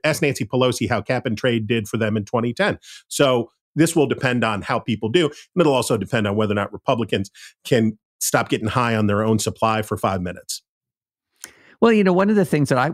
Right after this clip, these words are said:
Speaker 2: I wonder about, and both Chris and Sarah, j-, all, all th-, all three of you, how much are, is conservative media creating an environment of doom, panic, and gloom that is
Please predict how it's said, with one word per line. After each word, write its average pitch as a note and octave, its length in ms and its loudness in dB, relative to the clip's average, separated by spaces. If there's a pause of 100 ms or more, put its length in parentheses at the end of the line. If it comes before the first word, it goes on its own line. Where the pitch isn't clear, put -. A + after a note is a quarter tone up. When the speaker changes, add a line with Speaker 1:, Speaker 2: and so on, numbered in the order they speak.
(100)
Speaker 2:
I C3+ 160 0
wonder C3 340 2
about, G2+ 420 0
and G#2+ 240 2 (420)
both A#2+ 220 0
Chris - 260 -2
and G#2+ 140 0
Sarah, B2 480 0 (360)
j-, - 180 -10
all, C3+ 480 0
all B2 140 -2
th-, - 180 -14 (140)
all F#3 140 4
three A#3 220 2
of C3 80 0
you, F2 200 -4 (1000)
how A#3 220 -2
much F#4+ 280 0
are, D#3 560 0 (100)
is C3 280 2
conservative D3+ 640 2
media B2+ 520 2
creating C#3+ 840 0 (120)
an A2+ 140 2
environment A#2 720 0
of G#2 200 -4
doom, C3+ 400 2
panic, A#2+ 540 -2
and G#2 160 0
gloom B2+ 640 0 (520)
that B2 260 -2
is A2+ 340 -4